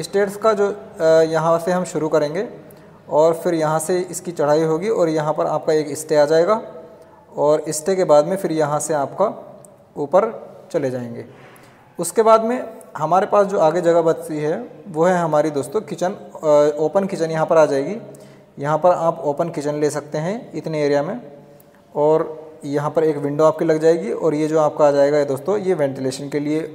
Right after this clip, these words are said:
अ, ऊपर एक, म, पूरा पोर्शन आ जाएगा। उसके बाद में जो इसकी किचन की और डाइनिंग, किचन और डाइनिंग एरिया हमारा दोस्तों ये पूरा हॉल बन जाता है। यहाँ पर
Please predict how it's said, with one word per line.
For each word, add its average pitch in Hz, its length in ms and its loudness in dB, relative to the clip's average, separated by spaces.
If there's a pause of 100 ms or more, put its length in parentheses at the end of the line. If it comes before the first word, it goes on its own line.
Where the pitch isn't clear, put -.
(180)
अ, 151 40 -6
ऊपर 143 380 0
एक, 147 200 -6 (300)
म, 151 280 -14
पूरा 151 200 2
पोर्शन 156 360 -2
आ 160 60 4
जाएगा। 175 320 4 (720)
उसके 170 260 -2
बाद 202 220 6
में 214 140 -2
जो 208 100 2
इसकी 196 360 -6
किचन 185 360 -2
की 208 220 -6
और 170 280 2
डाइनिंग, 170 320 2 (260)
किचन 202 260 2
और 185 220 2
डाइनिंग 170 300 2
एरिया 180 180 2
हमारा 175 220 2
दोस्तों 165 520 -2
ये 165 160 0 (120)
पूरा 160 180 4
हॉल 160 240 2
बन 156 200 0
जाता 139 240 2
है। 143 60 -2
यहाँ 139 160 -2
पर 196 220 -2